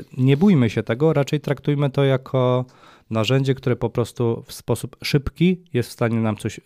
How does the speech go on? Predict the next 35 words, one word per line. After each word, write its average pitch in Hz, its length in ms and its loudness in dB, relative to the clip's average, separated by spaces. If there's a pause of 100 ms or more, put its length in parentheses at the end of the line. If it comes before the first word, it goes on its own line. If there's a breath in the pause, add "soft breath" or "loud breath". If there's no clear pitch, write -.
z-, - 120 -18 (100)
przeanalizować, 139 920 2
zweryfikować, 127 1080 -2
e, 107 200 -4 (160)
zaproponować, 143 960 0
e, 104 360 -6
może 107 280 -2
właśnie 107 300 -4
pobudzić 113 420 -4
do 110 120 -4
kreatywności, 117 840 -2 (380 loud breath)
nauczyć. 131 680 0 (400 loud breath)
Też 131 140 -2
są 120 160 -2
pewnego 113 500 -2
rodzaju 110 300 0
już 107 160 -6
hipotezy, 110 640 -2
że, 104 380 0 (500 loud breath)
e, 104 180 -6
sztuczna 113 380 -2
inteligencja, 107 580 -2
jeśli 107 280 -4
naprawdę 107 340 0
już 104 80 0
będzie 104 220 -4
miała 101 160 0
wystarczającą 101 580 -4
ilość 104 340 -4
informacji, 107 580 -4
może 135 360 0
zastąpić 131 400 -2
le-, 151 200 0
e, 120 960 -2
nauczycieli. 135 500 0